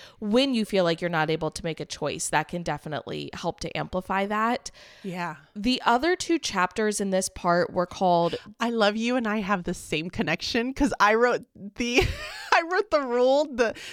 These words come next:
Speaker 2: the thing that you have in pers-, uh, parentheses. I wrote that same thing down. <laughs>
Speaker 1: I'm gonna make you say it 'cause I feel like you're not sure how to pronounce it.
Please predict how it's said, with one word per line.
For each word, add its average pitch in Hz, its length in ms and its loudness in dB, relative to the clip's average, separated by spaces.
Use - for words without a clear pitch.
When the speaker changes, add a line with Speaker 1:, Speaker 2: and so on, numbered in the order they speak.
Speaker 2:
the 233 100 2
thing 233 220 2
that 226 120 0
you 247 140 2
have 226 60 0
in 226 80 -2
pers-, - 340 -2
uh, 190 200 4
parentheses. 214 800 -2
I 196 100 2
wrote 214 200 -2
that 180 180 -4
same 185 260 -6
thing 170 240 -8
down. - 340 -2
<laughs> - 840 -10
Speaker 1:
I'm 214 100 2
gonna 294 160 4
make 240 220 2
you 202 80 0
say 208 240 2
it 165 100 2
'cause 185 140 -4
I 185 120 2
feel 214 120 0
like 196 140 0
you're 190 80 -2
not 185 160 0
sure 202 120 -2
how 185 100 2
to 170 80 -2
pronounce 170 420 -4
it. 135 200 -6